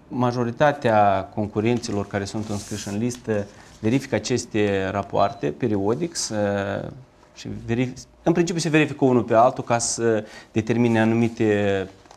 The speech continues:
lacune sau greșeli, pentru că sunt, de fapt, uh, po-, sunt admise greșeli grave și aceste greșeli pot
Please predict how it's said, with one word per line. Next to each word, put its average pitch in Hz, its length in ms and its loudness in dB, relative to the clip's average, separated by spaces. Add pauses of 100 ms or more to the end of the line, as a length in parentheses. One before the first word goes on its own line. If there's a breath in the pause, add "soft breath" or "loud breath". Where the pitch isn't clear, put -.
lacune 120 420 0
sau 120 220 0
greșeli, 107 480 -2 (380 loud breath)
pentru - 240 -4
că 131 140 0
sunt, 185 440 0
de 135 140 2
fapt, 160 460 0
uh, 143 460 2 (640)
po-, 165 280 4
sunt - 340 2
admise 147 480 2 (180)
greșeli 120 540 0
grave 104 380 2 (460 loud breath)
și - 200 -6
aceste 143 380 -2
greșeli 143 300 -4
pot 151 340 -4